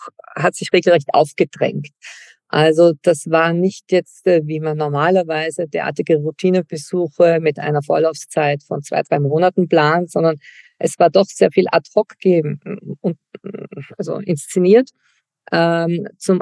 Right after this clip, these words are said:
einen, als, äh, zeitgleich, äh, mit ihrer Ankunft noch eine wichtige Konferenz stattfand, die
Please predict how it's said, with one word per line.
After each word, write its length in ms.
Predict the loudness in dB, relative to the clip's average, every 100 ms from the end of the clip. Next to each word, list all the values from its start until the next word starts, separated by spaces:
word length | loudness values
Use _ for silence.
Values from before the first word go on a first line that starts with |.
| -2
einen, 580 | 0 2 2 2 0 -4
als, 460 | -6 -6 -6 -8 -6
äh, 140 | -4 -4
zeitgleich, 1120 | -2 0 0 -4 -8 -4 -2 0 0 -2 -10 -8
äh, 280 | -6 -6 -8
mit 160 | -8
ihrer 260 | -6 -6 -6
Ankunft 640 | -6 -6 -2 -2 -4 -4
noch 160 | -4 -2
eine 160 | -6
wichtige 320 | -6 -4 -2
Konferenz 580 | 0 -2 0 0 0 -4
stattfand, 640 | -6 -4 -4 -2 -2 -2 -2
die 140 | -4